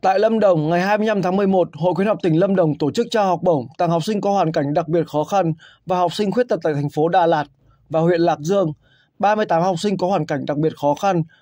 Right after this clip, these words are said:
và học sinh khuyết tật đã được nhận học bổng với giá trị mỗi suất từ một phẩy năm đến sáu phẩy chín triệu đồng, tùy theo hoàn cảnh gia đình. Tổng kinh phí trao tặng đợt này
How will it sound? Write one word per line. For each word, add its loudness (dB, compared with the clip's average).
và 0
học 0
sinh -2
khuyết -2
tật -2
đã -2
được -2
nhận -2
học -2
bổng 2
với 2
giá 4
trị -4
mỗi 0
suất 0
từ 4
một 4
phẩy 2
năm 2
đến 2
sáu 0
phẩy 2
chín 2
triệu 2
đồng, 2
tùy 2
theo 2
hoàn 2
cảnh 0
gia 2
đình. 2
Tổng 4
kinh 0
phí 2
trao 4
tặng 2
đợt 2
này 2